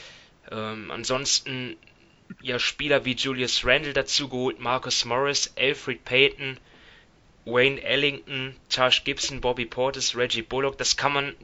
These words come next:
die, die kann man alles als, ja,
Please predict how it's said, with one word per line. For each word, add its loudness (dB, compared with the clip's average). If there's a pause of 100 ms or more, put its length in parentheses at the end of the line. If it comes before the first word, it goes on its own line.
(100)
die, -14 (160)
die -18
kann 4
man 2
alles 2
als, 0 (580)
ja, 4